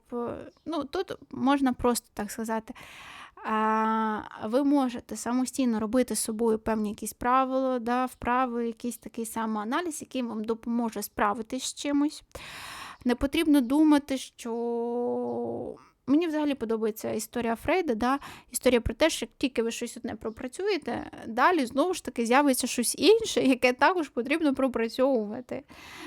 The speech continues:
От, тому не потрібно думати, що якщо ви це все пропрацювали, з вами все попустить. Тут ключовий момент, просто поставте собі ось ці такі рамки результату. Да? Тобто,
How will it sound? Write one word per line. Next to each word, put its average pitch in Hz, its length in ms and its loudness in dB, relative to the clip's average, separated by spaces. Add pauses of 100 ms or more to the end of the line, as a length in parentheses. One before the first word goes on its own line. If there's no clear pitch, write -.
(140)
От, 226 400 -2
тому 254 640 2
не 240 140 2
потрібно 262 400 2
думати, 247 320 2
що 240 120 -6
якщо 254 220 -4
ви 240 100 -2
це 233 140 -6
все 226 180 -8
пропрацювали, 240 720 -6
з 208 40 -12
вами 233 240 -4
все 226 200 -8
попустить. 254 600 -6 (240)
Тут - 140 -6
ключовий 302 380 -2
момент, 302 360 2
просто - 280 -4
поставте 302 420 -2
собі 262 420 -2
ось - 240 -4
ці - 160 -8
такі 226 300 -6
рамки 262 340 -2
результату. 226 600 -4
Да? 254 200 -4
Тобто, 220 280 -12